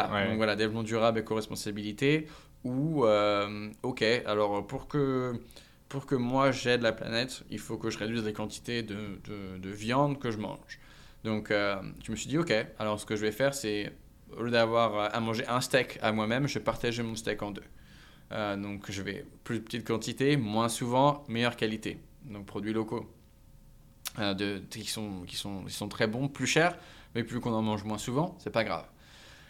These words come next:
Speaker 1: Et je me suis dit, c'était pas assez. Donc comment je pouvais aller encore plus loin, euh,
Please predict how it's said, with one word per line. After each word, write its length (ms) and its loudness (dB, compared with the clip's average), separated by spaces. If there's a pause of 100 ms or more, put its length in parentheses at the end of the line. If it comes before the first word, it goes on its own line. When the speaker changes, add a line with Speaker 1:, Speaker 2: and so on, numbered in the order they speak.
Speaker 1:
Et 60 4
je 40 4
me 80 2
suis 140 0
dit, 100 2
c'était 160 -2
pas 140 4
assez. 240 0 (480)
Donc 180 -2
comment 380 6
je 100 2
pouvais 380 4
aller 260 6
encore 320 2
plus 200 0
loin, 360 4 (420)
euh, 640 0